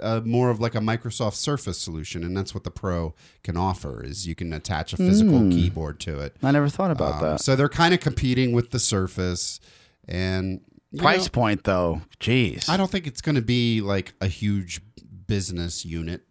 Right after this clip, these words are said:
Speaker 1: you
Speaker 2: Mm.
Speaker 1: know, for them. You know, the Apple's gonna continue making all of its money from, from its iPhones. That's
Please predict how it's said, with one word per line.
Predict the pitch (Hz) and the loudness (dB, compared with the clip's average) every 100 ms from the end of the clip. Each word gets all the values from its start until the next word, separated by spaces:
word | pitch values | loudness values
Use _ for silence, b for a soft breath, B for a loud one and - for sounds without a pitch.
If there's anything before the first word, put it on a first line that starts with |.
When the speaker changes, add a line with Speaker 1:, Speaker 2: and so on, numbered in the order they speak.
| _ | _
Speaker 1:
you | 104 90 | 2 2
Speaker 2:
Mm. | |
Speaker 1:
know, | 78 82 | 0 -6
for | - 85 | -6 -6
them. | 80 78 87 90 b b b _ | -6 -6 -8 -12 b b b _
You | 90 80 | -10 -8
know, | 73 76 82 | -8 -8 -8
the | 92 87 76 - | -6 -4 -6 -8
Apple's | 76 87 - 98 90 87 - - | -8 -8 -4 -4 -2 -6 -8 -8
gonna | 95 90 | -8 -6
continue | 95 - 95 95 90 | -8 -4 -4 -2 -2
making | 85 95 90 | -4 -6 -6
all | 90 98 | -4 -4
of | 95 | -6
its | - | -6
money | 90 82 85 | -8 -6 -8
from, | - 90 85 | -8 -10 -10
from | - 92 | -8 -6
its | 98 107 | -2 0
iPhones. | 139 - 65 - - - | 0 -2 -10 -12 -12 -10
That's | 78 - - | -8 -8 -10